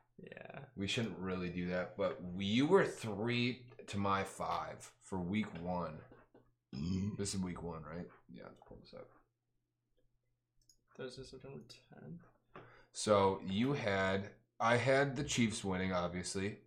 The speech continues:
Speaker 2: You had the football team.
Speaker 1: No, I think I picked the Eagles.
Speaker 2: No.
Speaker 1: Did I pick the football team?
Speaker 2: I think we picked the football team just because we like the football team.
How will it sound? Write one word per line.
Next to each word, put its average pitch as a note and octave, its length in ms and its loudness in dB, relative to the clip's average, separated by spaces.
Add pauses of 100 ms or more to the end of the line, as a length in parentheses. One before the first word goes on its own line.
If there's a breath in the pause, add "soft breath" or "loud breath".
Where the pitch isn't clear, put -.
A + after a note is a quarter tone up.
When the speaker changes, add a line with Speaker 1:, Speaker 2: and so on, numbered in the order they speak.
(300)
Speaker 2:
You G2 180 0
had G#2+ 100 6
the A2 80 0
football F#2 320 -2
team. G2+ 300 -4 (880)
Speaker 1:
No, C#3+ 80 0
I B2 40 0
think C#3 140 -2
I - 40 -6
picked F3 160 -10
the A2 60 -8 (140)
Eagles. - 400 -8
Speaker 2:
No. F2+ 320 -6 (800)
Speaker 1:
Did - 80 -10
I - 40 -10
pick - 160 -16
the - 60 -20
football F3+ 260 -12
team? G#3+ 240 -10
Speaker 2:
I G2 60 -4
think G2 160 -2
we G2 80 0
picked G#2 200 -6
the - 60 -14
football F2+ 240 -6
team F2+ 180 -6
just E2 180 -8
because - 280 -8
we E2+ 100 -10
like - 200 -4
the - 60 -14
football - 260 -12
team. B1 240 -12